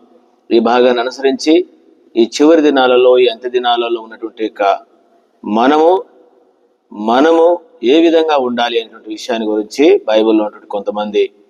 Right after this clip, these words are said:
వ్యక్తుల గురించి మనం చూస్తున్నాం. గత దినములో షడ్రక్, మెషక్, అబేద్నెగో అనేటువంటి యొక్క వారు దేవుని కొరకు నిలువబడి దేవుని పక్షంగా గొప్ప కార్యాలు చేసినారు. వీరి దేవుడే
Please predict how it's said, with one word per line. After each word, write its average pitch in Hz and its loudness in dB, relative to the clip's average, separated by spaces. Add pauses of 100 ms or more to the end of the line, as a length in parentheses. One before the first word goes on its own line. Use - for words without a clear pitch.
(420)
వ్యక్తుల 156 2
గురించి 143 0
మనం 127 -2
చూస్తున్నాం. 107 -8 (280)
గత 120 -4
దినములో 143 2 (1200)
షడ్రక్, 123 0
మెషక్, 117 -2
అబేద్నెగో 113 0
అనేటువంటి 110 -6
యొక్క 101 0 (160)
వారు 107 0 (680)
దేవుని 147 2
కొరకు 120 0
నిలువబడి 120 0 (720)
దేవుని 156 4
పక్షంగా 123 -2
గొప్ప 110 -6
కార్యాలు 110 -2
చేసినారు. 95 -10 (1160)
వీరి 127 4
దేవుడే 165 4